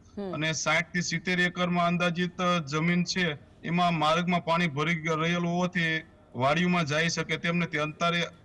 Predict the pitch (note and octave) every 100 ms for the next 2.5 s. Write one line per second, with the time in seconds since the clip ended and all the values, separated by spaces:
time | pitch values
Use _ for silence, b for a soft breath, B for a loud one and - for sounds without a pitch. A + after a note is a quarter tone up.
0 | - C3 C3+ D#3 F3 F3 E3+ C#3 B2 B2+
1 | - E3+ F3 E3+ D3+ D#3+ F3 C#3+ D#3 E3
2 | D#3+ E3+ E3+ E3